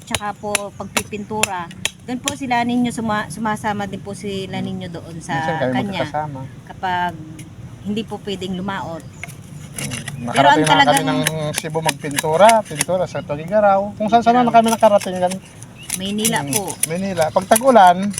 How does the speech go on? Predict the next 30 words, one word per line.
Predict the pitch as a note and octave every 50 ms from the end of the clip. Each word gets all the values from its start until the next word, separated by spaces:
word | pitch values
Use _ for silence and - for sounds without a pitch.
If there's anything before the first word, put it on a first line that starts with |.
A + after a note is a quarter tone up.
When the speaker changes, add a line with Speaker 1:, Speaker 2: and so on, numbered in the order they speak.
| - - - - - - - - - - - - - - - - - - - -
Speaker 2:
at | F3 - F#3
walang | F3+ F#3 F#3+ F#3+ F#3+ F#3+ F#3+ F#3+ F#3 F#3
mahina | F#3+ G3 G3 F#3+ G3+ F#3+
ang | F#3+ F#3+ F#3+ F#3+ F#3+
kita, | F#3 G3+ F#3+ F3+ F3 D#3+ E3+ -
kaysa | G3 G3 - G3+ F#3+
naman | G3 F#3+ F#3+ F#3+
sa | F#3 - G3 F#3+ F#3
pagsapalaran | F#3 - F3+ E3+ - G3 F3+ - F3+ F#3 F3+ F3+ F3+ F3 F3
mo | E3
sa | - F#3
masamang | F3 F3 E3+ - F3+ F3 F3 E3+
panahon | - F3 E3+ F3 F3 F3 F3+ F3+
yung | F3 E3+ E3+ E3+ E3+ E3+ E3 E3 - - - - - - - - - - - - -
ano | F#3+ F3+ F3+ E3+
mo, | D3 C3+ B2+ B2+ C3+ - - - - - - - - - - - - - - - - - - - - - - - - - - F3
di, | G#3 A#3 A#3+ A#3+ A#3+ A#3+ A3+ G#3+ F3 - - - - -
doon | F3+ A#3 C4
na | B3+ A#3
lang | G#3+ A3 G#3+
sa | G3 F3 -
sigurado | F#3 F#3+ G3 F#3+ G3+ G3+ G#3+ G3+ F3 E3 F3
kung | E3+ F3+ E3+ D#3+
kikita | D#3+ - - F#3 E3+ F3
ka | E3 E3
din | D#3+ E3+ E3+
naman | E3+ E3 E3+
ng | E3 E3 E3 F3+ F3+
eight | D3+
hundred | C3+ D#3 D#3+ D#3+ D#3+ D#3 D#3+ D#3+